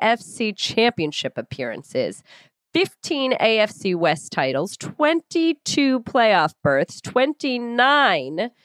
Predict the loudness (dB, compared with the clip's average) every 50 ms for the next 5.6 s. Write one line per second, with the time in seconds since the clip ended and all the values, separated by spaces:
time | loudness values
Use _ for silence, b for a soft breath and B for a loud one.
0 | _ _ _ _ _ -4 -2 -2 0 -2 -4 -6 -6 -4 -4 -4 -4 -4 -6 -6
1 | -8 -10 -16 -20 -20 -20 -20 _ _ _ _ _ _ _ _ _ -6 -4 -4 -2
2 | -4 -6 -8 _ _ -2 -2 -2 -2 -6 -14 _ _ -2 0 0 0 0 -2 -6
3 | -4 0 0 0 0 -2 -4 -4 -4 -2 -2 0 0 0 -2 -2 -4 -4 -4 -4
4 | -6 -8 -10 -12 -10 -8 -6 -6 -6 -6 -6 -8 -10 -10 -8 -6 -8 -8 -8 -8
5 | -10 -10 -8 -8 -8 -8 -8 -8 -10 -10 -10